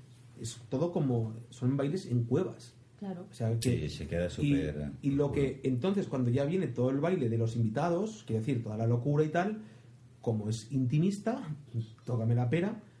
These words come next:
Speaker 1: eso es falso, pero bueno, dicen eso porque no tienen ni maldita idea de iluminar, entonces, pues, lo ponen todo con cuatro lucecitas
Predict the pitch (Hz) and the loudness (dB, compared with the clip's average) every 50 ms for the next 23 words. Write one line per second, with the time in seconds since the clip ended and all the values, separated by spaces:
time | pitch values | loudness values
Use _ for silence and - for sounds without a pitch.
0 | - - - - - 107 - - 135 160 165 - 226 202 - 117 110 147 190 175 | -20 -18 -12 -10 -8 -8 -4 -2 -2 -2 0 -2 -2 0 0 2 2 2 0 0
1 | - - - 127 120 117 143 143 180 196 196 226 240 262 - - - - - - | -4 -4 -2 -2 0 2 2 2 2 2 2 0 -2 -4 -6 -10 -20 -20 -20 -18
2 | - - 107 107 113 113 123 117 135 151 139 117 113 117 113 110 - - - - | -10 -8 -4 0 2 2 4 4 2 2 2 2 4 2 2 0 -2 -8 -14 -16
3 | - - 113 110 107 104 113 120 135 123 117 117 151 156 107 95 87 95 101 107 | -12 -6 -4 -4 -2 0 0 0 2 2 2 2 2 0 0 -2 -6 -6 -4 -2
4 | 110 110 113 113 110 101 104 110 139 165 180 190 - 120 113 - 110 107 123 117 | 0 2 2 2 0 0 0 2 2 2 2 0 -2 -4 -4 -4 -2 -2 -2 0
5 | 120 120 107 - - 120 117 117 117 117 147 139 - 107 110 117 110 110 143 143 | 0 -2 -2 -2 -2 0 0 2 2 2 0 -2 -2 -4 -4 -4 -2 0 0 2
6 | 147 143 - 156 - 160 151 - 165 160 156 - | 2 2 0 0 -2 -2 -2 0 -2 -2 -2 -4